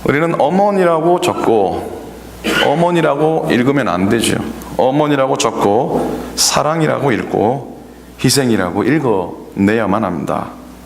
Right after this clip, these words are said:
아, 그렇죠. 이 세상의 모든 자녀들은 이런 어머니의 사랑받으며 자라왔습니다. 근데 오늘은, 오늘 우리가 어머니 어떻게 대하는가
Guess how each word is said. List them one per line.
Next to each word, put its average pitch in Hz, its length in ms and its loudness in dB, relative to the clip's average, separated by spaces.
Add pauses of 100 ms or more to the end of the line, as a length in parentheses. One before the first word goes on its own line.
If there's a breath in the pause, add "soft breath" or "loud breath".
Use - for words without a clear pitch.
(140)
아, 87 320 -2 (680)
그렇죠. 131 400 0 (640 loud breath)
이 143 80 4
세상의 156 260 0
모든 147 340 2
자녀들은 135 460 0
이런 135 160 2
어머니의 127 400 2
사랑받으며 107 840 0 (120)
자라왔습니다. 104 880 -2 (800 loud breath)
근데 113 160 2
오늘은, 113 880 2
오늘 113 180 2
우리가 104 420 2
어머니 107 200 0
어떻게 107 280 -4
대하는가 95 760 -2